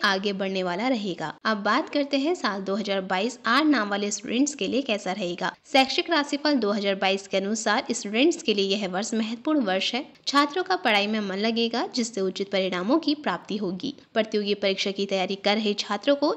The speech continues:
इस समय अपनी मेहनत जारी रखनी होगी। अपनी कड़ी मेहनत और लगन से आप सफलता की ऊंचाइयों को छुपाने में सफल रहेंगे। इस अक्षर के कुछ छात्र उच्च शिक्षा का सपना भी साकार करने में कामयाब होंगे।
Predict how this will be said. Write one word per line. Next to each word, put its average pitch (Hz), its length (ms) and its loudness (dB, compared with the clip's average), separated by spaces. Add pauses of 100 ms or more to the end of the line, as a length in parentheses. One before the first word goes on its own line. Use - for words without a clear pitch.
इस 226 160 0
समय 196 200 0
अपनी 196 200 -2
मेहनत 202 360 -2
जारी 202 340 0
रखनी 214 320 0
होगी। 233 420 2
अपनी 226 280 2
कड़ी 226 280 4
मेहनत 269 420 2
और 208 120 0
लगन 202 300 2
से 269 280 -2
आप 190 160 2
सफलता 226 460 0
की 311 140 -4
ऊंचाइयों 220 440 2
को 254 120 2
छुपाने 190 480 -4
में 240 140 0
सफल 220 340 -2
रहेंगे। 180 480 -4 (200)
इस 349 220 -2
अक्षर 294 320 -2
के 302 180 0
कुछ 226 280 -2
छात्र 220 360 -2
उच्च 226 260 -2
शिक्षा 214 380 -2
का 277 100 0
सपना 208 360 -4
भी 226 140 0
साकार 202 380 -4
करने 226 300 0
में 247 120 0
कामयाब 196 500 -2
होंगे। 226 280 2